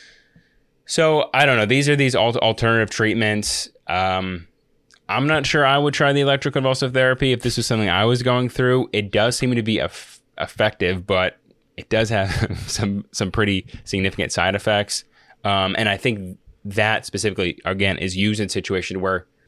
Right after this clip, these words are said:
the depression is debilitating, you're at high risk for suicide or self-harm, other treatments don't seem to, to work. Um, for me, like, I would probably opt for, for ketamine, even though this electroconvulsive therapy seems to be more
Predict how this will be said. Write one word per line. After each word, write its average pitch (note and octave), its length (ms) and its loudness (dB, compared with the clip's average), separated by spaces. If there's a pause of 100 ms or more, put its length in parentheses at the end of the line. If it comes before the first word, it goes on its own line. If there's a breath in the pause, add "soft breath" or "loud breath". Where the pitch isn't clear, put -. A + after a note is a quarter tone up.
(140)
the G#2 140 0
depression G2+ 560 0
is F2+ 420 -4 (220)
debilitating, B2+ 1000 0 (460 soft breath)
you're G2 160 2
at F#2+ 120 0
high G#2+ 160 2
risk G#2 300 0
for F2 100 -4
suicide A2+ 600 2
or E2 120 0
self-harm, A2+ 840 0 (440 soft breath)
other G#2+ 220 2
treatments G2+ 320 0
don't G2+ 180 0
seem G2 220 -2
to, F#2 200 -2 (100)
to F#2 100 -2
work. G2 500 0 (540 soft breath)
Um, F2 460 -2
for G#2 160 -2
me, A2 320 2
like, F#2+ 160 0
I G2 120 2
would G2+ 200 -2
probably F2+ 260 2
opt E2+ 220 0
for, E2 320 -4
for - 80 -4
ketamine, F2 500 -2
even E2+ 240 -4
though E2 360 -4 (100)
this E2 160 -8
electroconvulsive E2+ 640 -6
therapy E2 280 -2
seems F2 280 -6
to E2 60 -8
be D#2 60 -6
more D#2+ 440 -4